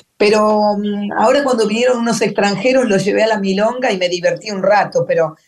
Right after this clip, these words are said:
para ensayar está bueno tener un espacio libre para poder ensayar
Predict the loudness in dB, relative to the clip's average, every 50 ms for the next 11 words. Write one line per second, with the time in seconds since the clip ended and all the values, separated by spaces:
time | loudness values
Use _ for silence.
0 | _ _ _ _ _ _ 0 2 2 4 2 0 0 -2 -2 -2 -2 -4 -2 -2
1 | -2 0 0 0 0 -2 -4 -8 -12 -10 -6 -4 -4 -4 0 0 0 2 2 2
2 | 0 2 2 0 0 0 0 0 0 0 2 2 0 0 -2 0 -2 -2 -2 0
3 | 0 0 0 2 0 0 -2 0 0 2 2 0 0 -2 -6 -16 _ _ _ _
4 | _ -2 0 0 2 2 2 2 2 2 0 0 0 0 0 2 0 0 2 0
5 | 0